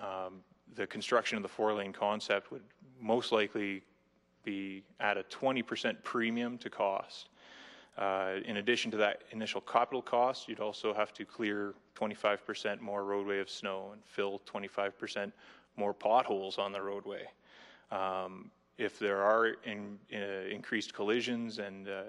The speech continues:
incidents on the roadway, there's a cost associated with dealing with that and providing emergency response. Uh, knowing that the avenue can, can safely, uh,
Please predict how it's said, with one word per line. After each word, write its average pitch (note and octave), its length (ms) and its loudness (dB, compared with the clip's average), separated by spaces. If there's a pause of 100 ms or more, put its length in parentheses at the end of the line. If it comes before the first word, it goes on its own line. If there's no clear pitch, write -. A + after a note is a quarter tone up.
incidents A#2 480 -4
on A2 140 0
the G#2+ 80 -4
roadway, A2 400 2
there's G#2 340 0
a - 40 -4
cost G#2 360 0
associated G#2 500 -4
with G#2 160 -8
dealing G#2 280 -4
with G2+ 120 -12
that G2+ 280 0 (260)
and G2 280 -14
providing G2+ 400 0
emergency G#2 540 -6
response. - 680 -8 (640)
Uh, F#2+ 280 -4 (200)
knowing B2 380 4
that A2 160 2
the G#2 100 4
avenue G#2 400 2
can, G2 300 -6 (240)
can F#2+ 260 -10
safely, G#2 640 -2 (440)
uh, F#2+ 340 -6